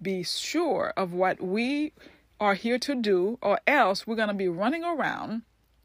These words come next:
doing everything but that, right? We are so distracted with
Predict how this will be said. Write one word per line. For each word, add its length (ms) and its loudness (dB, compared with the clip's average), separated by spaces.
doing 540 -2
everything 640 6
but 240 4
that, 360 0
right? 400 2
We 280 2
are 140 2
so 240 0
distracted 800 0
with 220 -2